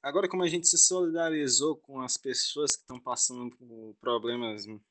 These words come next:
financeiros por causa da crise do covid, a gente fez um, uma promoção da nossa assinatura do nosso podcast, onde você vai poder assistir dois meses depois que eu não expliquei na última edição.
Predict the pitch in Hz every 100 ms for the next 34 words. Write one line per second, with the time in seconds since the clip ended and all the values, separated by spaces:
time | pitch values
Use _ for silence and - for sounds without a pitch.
0 | _ - 131 - 127 - - 120 120 110
1 | 123 117 120 107 104 143 180 - _ _
2 | _ _ 120 147 165 - 170 165 160 175
3 | 156 160 143 180 226 220 185 - 190 185
4 | 180 170 - - 185 170 170 170 165 160
5 | - 180 - - 120 110 - 110 - -
6 | 113 107 110 104 117 123 117 - - 165
7 | 170 185 185 180 160 - 175 - 175 165
8 | - 170 165 160 156 - 160 151 - 202
9 | 208